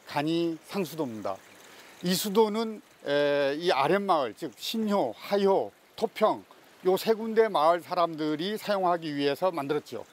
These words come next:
요 근래에 보면 그 물길이 중간에서 끊겨버립니다. 그만큼 수량이 좀 많이 줄어들고 있다라고 하는 그런 모습을 이제 보여주고 있는데,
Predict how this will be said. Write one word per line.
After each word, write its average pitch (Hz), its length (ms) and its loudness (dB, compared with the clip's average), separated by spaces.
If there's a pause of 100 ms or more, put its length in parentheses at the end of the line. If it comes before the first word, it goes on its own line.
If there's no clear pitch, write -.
(420)
요 175 140 0
근래에 196 360 4
보면 156 840 0
그 180 120 -8
물길이 165 540 -6
중간에서 160 500 -2
끊겨버립니다. 131 920 -4
그만큼 160 400 -4
수량이 165 460 -2
좀 143 340 -6
많이 135 180 -4
줄어들고 143 500 -4
있다라고 131 1200 -2
하는 147 260 -2
그런 135 380 -2
모습을 135 440 -4
이제 131 120 -4
보여주고 131 500 -4
있는데, 127 580 0